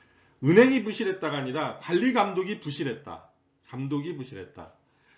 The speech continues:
연준 파산 책임 인정. 책임이 연준에 있다.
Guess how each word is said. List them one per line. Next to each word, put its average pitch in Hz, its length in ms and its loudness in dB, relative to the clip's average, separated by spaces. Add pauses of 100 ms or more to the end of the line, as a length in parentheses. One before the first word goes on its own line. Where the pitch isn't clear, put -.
(180)
연준 156 420 -4
파산 196 380 -6
책임 165 280 -8
인정. 95 380 -10 (840)
책임이 240 720 -2 (380)
연준에 147 460 0
있다. - 420 -8